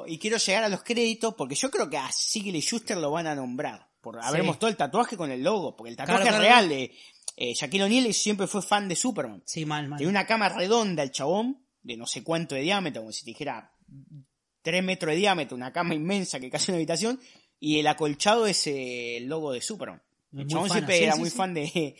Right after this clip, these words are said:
Speaker 1: de Superman. No sé si hasta la pileta, la pileta Jack tiene el logo de Superman abajo en el, en el, en el piso. Eh, es fan, se ve que habrá dicho, "Yo la pongo la guita,
Speaker 2: Que
Speaker 1: loco".
Speaker 2: venga ahora Jack, loco,
Speaker 1: <laughs> Que
Speaker 2: que venga
Speaker 1: venga un
Speaker 2: ahora,
Speaker 1: cameo,
Speaker 2: sí,
Speaker 1: viejo.
Speaker 2: olvidate.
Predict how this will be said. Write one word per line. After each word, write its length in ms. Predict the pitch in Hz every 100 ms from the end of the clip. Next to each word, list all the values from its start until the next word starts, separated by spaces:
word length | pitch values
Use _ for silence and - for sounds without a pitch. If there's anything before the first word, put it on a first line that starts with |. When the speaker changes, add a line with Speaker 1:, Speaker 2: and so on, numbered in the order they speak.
| - - - -
Speaker 1:
de 100 | 139
Superman. 280 | 247 226
No 60 | 196
sé 100 | 285
si 100 | -
hasta 140 | 214 208
la 160 | 190
pileta, 340 | 196 233 196 131
la 140 | 123
pileta 260 | 139 175 156
Jack 240 | 202 180
tiene 200 | 175 160
el 80 | 139
logo 160 | 147
de 60 | 139
Superman 360 | - 151 131 120
abajo 320 | 131 139 127
en 60 |
el, 360 | 110 98 80 64 _ _ _ _ _
en 120 | 110
el, 160 | 110 92
en 120 | 117
el 100 | 117
piso. 440 | - 196 - 92 _
Eh, 260 | - 175 175
es 80 | 175
fan, 240 | 277 226
se 100 | -
ve 100 | 160 185
que 100 | 165
habrá 140 | 147
dicho, 260 | 151 - 165
"Yo 140 | 247
la 220 | 185 151
pongo 220 | 156 143 135
la 100 | 131
guita, 240 | 165 160
Speaker 2:
Que 60 | 269
Speaker 1:
loco". 100 | 466
Speaker 2:
venga 180 | 392 247
ahora 360 | 208 185 156
Jack, 320 | 156 202 156 160
loco, 420 | 220 170 143 123
Speaker 1:
<laughs> 0 |
Que 80 | -
Speaker 2:
que 60 |
venga 120 | 339 302
Speaker 1:
venga 40 | 262
un 40 |
Speaker 2:
ahora, 160 | 196 214
Speaker 1:
cameo, 580 | 214 208 190 175 156 156
Speaker 2:
sí, 60 | 214
Speaker 1:
viejo. 240 | - 392
Speaker 2:
olvidate. 880 | - 415 370 175 160 175 190 -